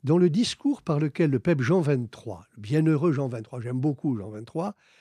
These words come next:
Jean vingt-trois, ancien nonce à Paris, devenu pape Jean vingt-trois,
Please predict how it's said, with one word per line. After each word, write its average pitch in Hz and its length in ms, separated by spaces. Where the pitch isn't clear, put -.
Jean 180 140
vingt-trois, 190 680
ancien 117 240
nonce 120 240
à 123 80
Paris, 175 380
devenu 113 420
pape 147 300
Jean 123 160
vingt-trois, 202 640